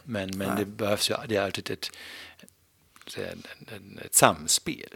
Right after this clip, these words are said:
Speaker 2: Mm.
Speaker 1: Tänk, tänk på det vi var inne på i samband med Anselm, alltså Gud vill frälsa människan tillsammans med henne.
Speaker 2: Just det.
Speaker 1: Ja.
Speaker 2: Just det.
Speaker 1: Den objektiva partner är Gud då, så att säga, men, men
Speaker 2: Just.
Speaker 1: med oss, tillsammans med oss. Det är kanske det genuint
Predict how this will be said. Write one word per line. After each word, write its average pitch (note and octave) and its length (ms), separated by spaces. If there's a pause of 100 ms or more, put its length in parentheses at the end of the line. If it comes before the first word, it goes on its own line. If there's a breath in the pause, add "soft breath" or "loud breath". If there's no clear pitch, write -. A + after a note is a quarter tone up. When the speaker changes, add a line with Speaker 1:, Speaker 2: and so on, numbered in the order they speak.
(160)
Speaker 2:
Mm. B2 340
Speaker 1:
Tänk, A2 260
tänk A2 220
på A2+ 100
det G#2+ 100
vi G#2 60
var G2+ 120
inne A2 140
på G2+ 180
i G2 40
samband G2 220
med F#2+ 140
Anselm, F#2 520
alltså F#2+ 200
Gud G2 340
vill F2+ 200 (140)
frälsa G2 380
människan F#2 520
tillsammans G#2 520
med E3 200
henne. - 180 (380)
Speaker 2:
Just B2 260
det. G#2 100 (180)
Speaker 1:
Ja. A2+ 60 (360)
Speaker 2:
Just G2 200
det. - 320
Speaker 1:
Den G#2 120
objektiva A#2 460
partner C3 500
är F2 60
Gud A2 320 (100)
då, E2 60
så - 140
att F2 120
säga, F2+ 220
men, G2 300
men G2+ 180
Speaker 2:
Just. G#2+ 180
Speaker 1:
med C#3 260 (160)
oss, - 80
tillsammans G#2+ 480
med A2+ 280
oss. F2 200
Det A2 100
är G#2+ 40
kanske A2 260
det G2+ 120
genuint G2+ 540